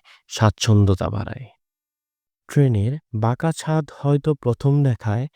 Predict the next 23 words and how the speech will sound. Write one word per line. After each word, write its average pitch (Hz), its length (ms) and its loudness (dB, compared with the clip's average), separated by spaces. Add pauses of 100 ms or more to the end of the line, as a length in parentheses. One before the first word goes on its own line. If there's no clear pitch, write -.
(280)
শুধু 147 240 4
নকশার 113 480 0
সৌন্দর্য 98 460 -2
মনে 95 240 -4
হয়, 101 300 -8 (560)
প্রকৌশল 165 600 0 (180)
আর 127 180 0
যাত্রীর 127 500 -2
স্বাচ্ছন্দ্যর 160 680 0 (200)
গভীর 127 440 2
চিন্তাভাবনা। 104 680 -2
কিন্তু 165 320 2 (280)
এর 123 140 2
প্রতিটি 147 440 -2
রেখা 127 340 0 (180)
ও - 40 0 (120)
বক্রতার 123 460 -2
পিছনে 131 400 -2
লুকিয়ে 110 360 -2
আছে 107 180 -6 (160)
বিজ্ঞান, 101 460 -2 (460)
প্রকৌশল 160 560 -2 (120)
আর 120 140 -2